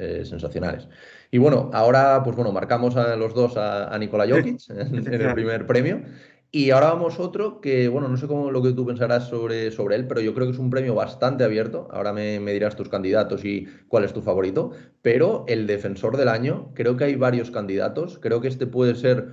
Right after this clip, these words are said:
Speaker 1: un año diferencial en cuanto a qué jugador y sobre todo de qué posición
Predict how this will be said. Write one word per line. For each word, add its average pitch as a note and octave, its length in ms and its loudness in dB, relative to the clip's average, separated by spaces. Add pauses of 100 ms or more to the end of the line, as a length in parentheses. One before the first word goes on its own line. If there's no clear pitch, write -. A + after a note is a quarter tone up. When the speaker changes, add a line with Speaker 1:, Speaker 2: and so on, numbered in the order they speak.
(160)
Speaker 1:
un B2 140 -2
año B2 160 2
diferencial A2 600 -2
en G2 140 -8
cuanto F#2+ 640 -4
a F#2 500 -4
qué A2+ 80 -8
jugador A2+ 480 2
y G2+ 60 -4
sobre F#2+ 180 -6
todo G#2 180 -2
de G#2 140 -2
qué G#2+ 140 -2
posición G#2 580 -4